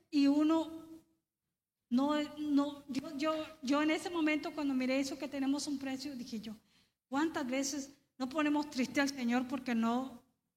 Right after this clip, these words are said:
no comprendemos? No comprendemos que Dios habita en nosotros.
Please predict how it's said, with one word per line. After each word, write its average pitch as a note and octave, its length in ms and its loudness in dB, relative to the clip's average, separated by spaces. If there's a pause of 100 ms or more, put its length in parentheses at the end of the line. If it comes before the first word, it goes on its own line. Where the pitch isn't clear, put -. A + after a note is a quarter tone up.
no B3 200 4
comprendemos? C4 920 4 (2000)
No C4 180 2
comprendemos C#4 840 0
que C4+ 220 0
Dios C4 460 0
habita A#3+ 320 -2
en A#3+ 60 2
nosotros. - 340 -6